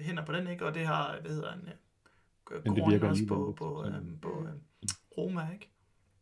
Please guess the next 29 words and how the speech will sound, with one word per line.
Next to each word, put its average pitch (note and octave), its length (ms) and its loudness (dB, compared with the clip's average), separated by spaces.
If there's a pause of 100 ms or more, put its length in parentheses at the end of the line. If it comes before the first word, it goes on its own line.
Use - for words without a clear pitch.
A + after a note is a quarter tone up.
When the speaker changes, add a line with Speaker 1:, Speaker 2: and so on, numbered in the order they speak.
(120)
Speaker 2:
Det G#2 60 0
er G2+ 60 4
lidt G2 100 2
sådan G#2+ 180 4
en G2 80 -2 (200)
boble, A2+ 340 8
man F2+ 200 0
ikke - 160 -2
ved, G2 420 2
hvor, F2 460 -4 (420)
hvor F#2 140 2
lang F2+ 300 2
tid F#2+ 200 -2
holder. E2+ 500 -2
Altså, E2+ 240 -4
det - 80 0
er - 100 -2
sådan, F2 260 0 (680)
Speaker 1:
Er - 60 -2
Speaker 2:
vi, G#2 180 4
vi G#2 80 6
laver G2 160 8
nogle G2 100 6
Speaker 1:
streamingboblen, - 140 0
Speaker 2:
pres- D3+ 80 4
Speaker 1:
eller D3+ 120 -2
hvad D3+ 80 0
tænker E3 220 -4
du? D3+ 100 -6